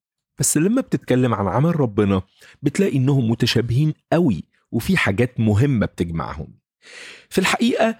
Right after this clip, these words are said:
سكان العالمين دول صعب إنك تنقل ليهم بشارة يسوع.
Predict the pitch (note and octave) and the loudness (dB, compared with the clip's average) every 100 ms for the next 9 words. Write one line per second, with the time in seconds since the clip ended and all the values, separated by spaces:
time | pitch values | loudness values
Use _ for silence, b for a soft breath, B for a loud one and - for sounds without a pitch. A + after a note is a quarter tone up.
0 | b - - E3 - C#4+ D4 A3 G#2 G#2 | b -4 -2 -2 -2 0 0 0 0 0
1 | G#2+ E3 F3 C3 D#3 D#3+ _ - - A#3+ | 2 2 0 2 2 0 _ -6 -2 0
2 | B3 E3 - B2+ A#2+ - G3 G#3+ A#2 A2+ | 0 -4 -4 -2 -2 -2 -4 -2 -2 0
3 | B2+ A#2+ G#2 G2+ G2+ G2+ F#2+ G2 - F#2 | 0 0 0 0 0 0 0 -2 -2 -6
4 | - | -8